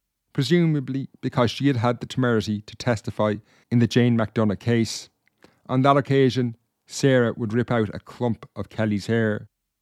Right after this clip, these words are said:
For this, she received a month in prison and was bound to the peace for a year. In July nineteen seventeen, she was back before the courts after being arrested fighting again,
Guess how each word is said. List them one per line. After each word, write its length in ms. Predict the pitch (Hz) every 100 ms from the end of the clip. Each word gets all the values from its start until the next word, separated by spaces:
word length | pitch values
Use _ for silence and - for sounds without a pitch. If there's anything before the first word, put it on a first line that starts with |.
| _ _
For 160 | -
this, 260 | 127 151 - -
she 160 | -
received 420 | 127 117 131 123
a 60 | 101
month 300 | 113 127 -
in 120 | 135
prison 480 | - 117 104 110 113 - -
and 120 | 113
was 120 | 107
bound 440 | - 117 123 120 110 -
to 100 | -
the 80 | 113
peace 400 | - 113 95 - -
for 180 | -
a 60 | 101
year. 420 | 98 110 113 107 - _ _ _ _ _ _
In 120 | -
July 300 | 131 165 175
nineteen 340 | 160 160 151 143
seventeen, 580 | - 135 127 127 127 113
she 160 | -
was 140 | 123 90
back 360 | 104 117 123
before 320 | 107 - 127
the 100 | 117
courts 440 | 113 113 110 107 -
after 180 | 98 110
being 220 | 117 117
arrested 440 | 113 117 - 117
fighting 440 | - - 113 113 113
again, 500 | 107 113 123 107